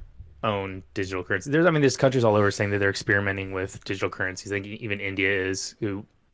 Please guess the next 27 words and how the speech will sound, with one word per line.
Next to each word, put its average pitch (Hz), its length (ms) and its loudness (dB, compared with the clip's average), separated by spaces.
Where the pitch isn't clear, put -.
like 98 340 0
China, 98 260 2
have 95 220 2
a 95 240 0
relatively 98 580 -6
anti-crypto 101 560 -2
stance. 120 560 -6
But, 95 360 2
um, 101 500 0
yeah, 113 140 6
everyone, 101 360 4
it, 90 160 -4
it's, - 460 -6
is 98 220 -8
like, 95 300 -4
in 110 100 -2
the 101 80 -4
United 95 260 0
States, 92 360 -2
uh, 95 40 0
it 98 320 0
seems 95 140 -4
like 92 120 -4
the 95 100 -2
general 95 260 -2
sentiment - 360 -2
is - 340 -2